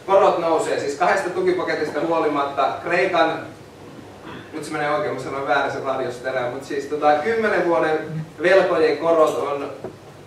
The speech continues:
tällä hetkellä kaksikymmentäneljä prosenttia noin. Alle viikko sitten ne oli vielä kaksikymmentä prosenttia, eli neljän, noin neljän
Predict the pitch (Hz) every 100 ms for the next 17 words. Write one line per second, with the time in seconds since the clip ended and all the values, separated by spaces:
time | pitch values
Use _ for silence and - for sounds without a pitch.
0 | - - 185 185 190 175 160 170 175 175
1 | 160 156 156 151 135 131 - - 120 117
2 | - - - - - - - 185 180 196
3 | 196 160 156 143 147 143 143 143 151 143
4 | 139 139 139 - - - - 165 139 -
5 | - 131 - - - - - 180 160 -
6 | - - - - - 175 180 185